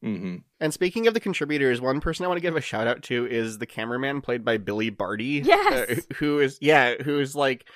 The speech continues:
Speaker 2: an old-timey child actor. He's in, like, a, he's in the Busby Berkeley, he's in Gold Diggers of nineteen thirty-three, the Busby Berkeley movie.
Speaker 1: Mm, yeah.
Speaker 2: Like, it's just, it, it's just really wild seeing him in this movie.
Speaker 3: Mm-hmm. Well, let's, let's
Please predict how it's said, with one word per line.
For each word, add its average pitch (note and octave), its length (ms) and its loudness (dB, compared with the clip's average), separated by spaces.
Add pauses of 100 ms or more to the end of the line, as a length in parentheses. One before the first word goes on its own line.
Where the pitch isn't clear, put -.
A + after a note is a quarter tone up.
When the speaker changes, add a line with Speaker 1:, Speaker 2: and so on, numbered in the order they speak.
(260)
Speaker 2:
an C#3 220 -2 (100)
old-timey D3 640 4
child B2 380 2
actor. G#2+ 400 -2
He's C3 280 -2
in, C3+ 440 2
like, A#2 260 0
a, A#2 180 2 (160)
he's C3 180 -4
in D#3 100 2
the D3 80 4
Busby B2 260 0
Berkeley, A2+ 400 -4 (120)
he's C#3+ 200 0
in D3+ 160 2
Gold B2 260 2
Diggers B2 320 0
of G#2+ 80 -6
nineteen A2+ 600 -6
thirty-three, G#2+ 500 -6
the G2 100 -8
Busby G2+ 340 -4
Berkeley G2 380 -6
movie. G#2+ 440 -4
Speaker 1:
Mm, G2+ 80 -6
yeah. C#3 160 2
Speaker 2:
Like, F2+ 200 -2 (520)
it's B2 160 -4
just, - 260 -4
it, C#3 160 2
it's C3+ 160 2
just D3 220 -2
really A#2+ 360 0
wild G#2 540 -2
seeing G#2+ 280 -8
him G2+ 140 -6
in G#2+ 120 -6
this G2+ 120 -10
movie. A2 280 -6
Speaker 3:
Mm-hmm. A#3+ 480 -6 (640)
Well, C#4+ 180 -2
let's, D4 320 -4
let's C4 240 -6